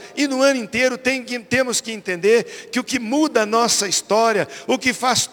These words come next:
toda a diferença na minha vida e na sua, é o valor que eu dou à palavra de Deus.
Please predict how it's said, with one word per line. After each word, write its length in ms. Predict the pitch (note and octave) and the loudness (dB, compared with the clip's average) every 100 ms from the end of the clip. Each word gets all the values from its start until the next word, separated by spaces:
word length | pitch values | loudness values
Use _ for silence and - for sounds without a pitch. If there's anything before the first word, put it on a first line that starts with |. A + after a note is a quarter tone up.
| - | 2
toda 340 | B3 C#4+ C#4 B3 | 4 6 4 -2
a 40 | |
diferença 680 | G#3+ - G3+ A3+ A#3 G#3+ G#3+ | -4 -2 0 2 0 -2 0
na 160 | G3+ | 0
minha 360 | G3 C#4+ C4+ G3 | 0 0 2 2
vida 280 | G#3+ B3 A3 | 0 -4 -2
e 60 | |
na 140 | G3 E3 | 0 0
sua, 400 | A#3 C4 E3 - - - | 0 4 4 2 -6 -6
é 160 | A3 B3+ | 2 6
o 220 | B3+ A#3+ | 6 4
valor 680 | G#3 G#3 F3+ G3+ A#3+ C4 B3+ | 2 2 4 6 8 8 4
que 140 | - | 0
eu 160 | A3+ G3+ | 0 0
dou 580 | - G3 B3 C4 B3+ - | 2 6 8 6 4 -2
à 280 | A3+ B3 B3+ | 0 2 0
palavra 680 | - C4+ B3 B3 C4 C4 C4 | 0 0 2 2 2 0 -4
de 120 | C4+ | -4
Deus. 600 | B3+ C4+ B3+ - - | 2 4 4 0 -6